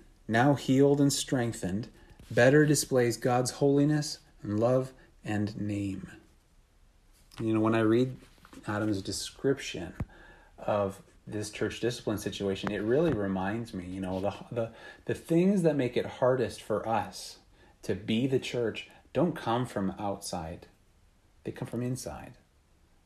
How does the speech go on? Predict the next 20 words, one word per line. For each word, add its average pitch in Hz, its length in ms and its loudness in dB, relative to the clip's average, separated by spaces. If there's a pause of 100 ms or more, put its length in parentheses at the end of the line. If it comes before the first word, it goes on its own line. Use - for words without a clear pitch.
(120)
You 107 80 -8
know, 101 180 -4
the, 110 260 -2 (260)
the 120 80 -10
things 143 220 4
that 131 60 0
make 123 200 -2
it 110 60 -4
hardest 151 420 6
for 120 160 0
us 107 100 -4
to 113 100 -10
be 110 220 -8
the 117 140 -4
church 110 320 -6
are 110 180 -2
actually 117 400 -6
among 98 380 -4
us - 160 -12
already. 92 480 -8